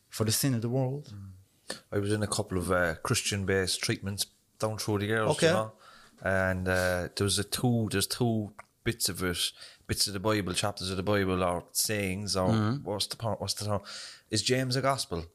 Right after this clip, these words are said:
Speaker 1: It is, yeah.
Speaker 2: So the Gospel of James. So
Speaker 1: Yeah,
Speaker 2: I
Speaker 1: the
Speaker 2: used,
Speaker 1: book, the book of James,
Speaker 2: I used
Speaker 1: yeah.
Speaker 2: to be very sharp with my tongue, you know.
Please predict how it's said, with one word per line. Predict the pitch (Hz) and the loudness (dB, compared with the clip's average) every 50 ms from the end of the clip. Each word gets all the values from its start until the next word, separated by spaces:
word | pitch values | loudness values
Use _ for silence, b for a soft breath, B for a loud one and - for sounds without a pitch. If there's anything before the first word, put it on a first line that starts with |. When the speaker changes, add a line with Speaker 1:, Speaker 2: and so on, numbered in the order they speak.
| _ _ - | _ _ -4
Speaker 1:
It | - 117 | 2 4
is, | 127 123 113 135 | 4 4 6 6
yeah. | 131 135 160 156 | 4 4 2 0
Speaker 2:
So | - - 107 101 98 85 - | -2 2 2 4 4 2 0
the | - 82 | -4 -4
Gospel | 82 104 104 101 - - - 101 | 0 0 0 0 0 -4 -6 -6
of | 98 95 | -4 -2
James. | 101 107 107 104 98 - | 0 0 2 0 0 2
So | - 131 | 6 8
Speaker 1:
Yeah, | 139 | 8
Speaker 2:
I | |
Speaker 1:
the | 147 | 8
Speaker 2:
used, | 131 135 | 6 6
Speaker 1:
book, | 131 147 143 139 - | 6 6 6 6 4
the | - 131 | 0 2
book | 143 139 - | 4 4 4
of | 113 | 4
James, | 95 104 107 123 143 135 | 4 4 2 4 4 6
Speaker 2:
I | 131 | 6
used | 117 123 | 8 6
Speaker 1:
yeah. | 147 | 6
Speaker 2:
to | - | 2
be | 127 120 | 2 4
very | 131 131 123 120 | 4 4 4 4
sharp | 107 - - 127 123 120 107 - - | 4 6 8 8 8 8 8 6 2
with | 110 87 | -2 0
my | 104 107 107 | 2 2 2
tongue, | 98 101 120 117 110 104 95 | 4 4 4 4 4 2 0
you | 92 | 0
know. | 95 101 110 123 120 | 2 4 4 2 2